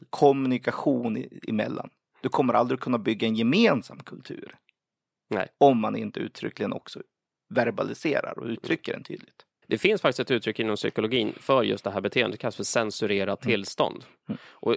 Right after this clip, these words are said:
Speaker 2: i-, just att censurera tillstånd är att jag väljer att inte prata om det jag tycker är lite jobbigt, eller jag väljer att inte påpeka det som kanske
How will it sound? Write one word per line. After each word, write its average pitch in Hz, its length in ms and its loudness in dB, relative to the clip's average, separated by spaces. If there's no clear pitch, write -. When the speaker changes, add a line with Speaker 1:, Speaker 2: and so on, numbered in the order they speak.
Speaker 2:
i-, 135 240 0
just 151 320 2
att 139 60 0
censurera 143 540 2
tillstånd 123 420 0
är 107 120 0
att 107 200 -4
jag 123 240 2
väljer 135 460 2
att 104 200 0
inte 113 380 -2
prata - 520 2
om 104 280 0
det 110 80 0
jag 98 160 -2
tycker - 240 -10
är 101 40 -4
lite 101 260 -6
jobbigt, 117 480 -2
eller 117 200 -2
jag 117 80 -6
väljer 113 260 -2
att 107 100 -8
inte 101 200 -4
påpeka 120 720 -2
det 98 140 -4
som 104 160 -6
kanske 98 300 -4